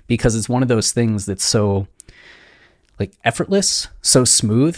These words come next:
that you can watch it and just have it play in the background, that it's something that can become comfort-, like, comforting and soothing and, like, comfortable to have just around and to rewatch. I think this is,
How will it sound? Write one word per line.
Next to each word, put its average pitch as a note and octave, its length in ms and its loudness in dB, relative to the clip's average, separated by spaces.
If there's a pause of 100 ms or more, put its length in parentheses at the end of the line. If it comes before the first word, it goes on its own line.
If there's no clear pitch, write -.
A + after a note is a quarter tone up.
(140)
that B2+ 220 2
you C3 100 4
can B2 160 4
watch C3 320 6
it C3+ 160 4
and B2 80 -2
just A#2 140 2
have B2+ 200 4
it F#2+ 120 -6
play A2+ 400 0
in G2+ 160 -4
the G2 80 -2
background, F#2+ 680 -6
that A2+ 200 -2
it's A2+ 100 -2
something A#2+ 300 2
that G2+ 120 -2
can - 140 -4
become G#2+ 480 -2 (140)
comfort-, A#2+ 340 -4 (180)
like, G#2 200 -10 (180)
comforting C#3+ 560 2
and F#2+ 180 -6
soothing C3+ 600 -2 (520)
and, G#2+ 920 -2 (320)
like, D#2+ 240 -14 (1300)
comfortable A2 720 -2 (460)
to A#2 100 -2
have G#2 500 0
just - 260 -6
around A2 600 0
and G2+ 140 -6
to G2+ 60 -6
rewatch. G2+ 840 -4 (420)
I G2+ 300 0
think C3 220 0
this C#3 180 4
is, A2 640 0